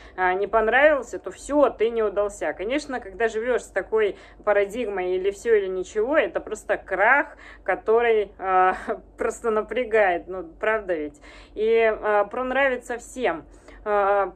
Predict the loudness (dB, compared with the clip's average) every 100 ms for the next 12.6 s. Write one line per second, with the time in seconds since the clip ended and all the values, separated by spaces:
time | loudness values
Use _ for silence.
0 | _ -4 -4 2 4 4 2 -4 -4 0
1 | 2 2 0 0 0 0 -2 0 -2 -4
2 | -8 -12 -12 -16 -4 0 0 -2 -12 -6
3 | 2 2 4 0 2 2 0 -2 -2 0
4 | 4 4 2 -6 4 4 4 2 0 0
5 | -4 -6 -6 -4 0 2 0 -2 0 0
6 | 0 -4 -4 -4 -4 -4 -4 -6 -8 -6
7 | -4 -6 -6 -6 -6 -4 -6 -8 -4 -4
8 | -4 -8 -6 -6 -6 -8 -8 -6 -8 -8
9 | -10 -8 -8 -10 -14 -20 -18 -8 0 2
10 | 4 2 -2 -4 -2 -2 -2 -2 0 0
11 | 0 -4 -4 -6 -2 0 2 0 -4 -10
12 | -10 -6 -6 -2 -2 -4